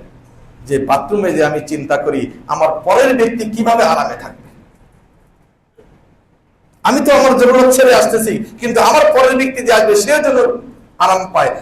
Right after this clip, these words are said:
সে যেন কষ্ট না পায়।" হুসাইন আহমদ মাদানী রহমতুল্লাহ আলাইহি সফর করতেছেন ট্রেনে, হিন্দু ভদ্রলোক গেছে বাথরুমে,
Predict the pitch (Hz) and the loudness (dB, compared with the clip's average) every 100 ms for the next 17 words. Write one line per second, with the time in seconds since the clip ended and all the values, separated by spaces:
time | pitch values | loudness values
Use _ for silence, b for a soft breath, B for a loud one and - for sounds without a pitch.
0 | - 202 202 - 180 - 151 120 113 - | -6 -4 -2 -2 -2 -4 -6 -8 -8 -10
1 | - - _ _ _ _ - 147 165 165 | -16 -20 _ _ _ _ -6 -2 0 2
2 | 170 170 147 160 196 202 160 - 196 185 | 0 -2 -2 0 0 0 0 0 -2 0
3 | 175 175 175 - - - - - 160 196 | 2 2 -2 -6 -16 -20 -18 -8 -4 -2
4 | 196 185 180 160 151 156 147 143 123 - | -2 -4 -4 -6 -6 -4 -4 -2 -4 -8
5 | B 175 185 190 190 170 190 185 185 180 | B -4 -2 0 0 0 0 2 0 -2
6 | 190 151 151 185 175 139 | -4 -4 -4 -4 -4 -4